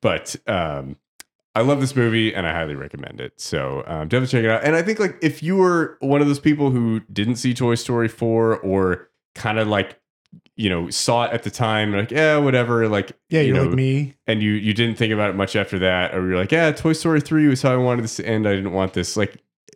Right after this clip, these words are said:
Speaker 1: I would encourage you to give Toy Story four another chance and to really, really give yourself to the movie and let it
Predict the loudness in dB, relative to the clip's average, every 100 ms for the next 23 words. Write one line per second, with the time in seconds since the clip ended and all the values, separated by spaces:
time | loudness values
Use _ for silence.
0 | -20 _ -2 0 2 0 0 -2 2 2
1 | 2 0 0 -2 -2 -2 -2 -2 -2 -2
2 | -2 -2 -4 -6 -8 -6 -6 -8 -10 -8
3 | -6 -4 0 2 4 2 -2 _ _ _
4 | _ _ _ _ -20 -20 -20 -20 -20 -8
5 | 0 4 4 2 -8 _ -20 -16 -14 0
6 | 2 4 2 2 0 0 0 2 2 0
7 | 0 0 -2 -2 -4